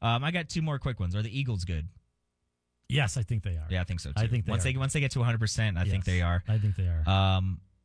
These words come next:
Speaker 1: are the Texans good?
Speaker 2: No.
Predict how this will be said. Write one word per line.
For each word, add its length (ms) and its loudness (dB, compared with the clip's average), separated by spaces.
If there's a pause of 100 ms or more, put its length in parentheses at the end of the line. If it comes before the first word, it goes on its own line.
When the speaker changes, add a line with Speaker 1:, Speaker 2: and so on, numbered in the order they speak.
(240)
Speaker 1:
are 120 -4
the 80 -4
Texans 480 -6
good? 240 -12 (3000)
Speaker 2:
No. 560 0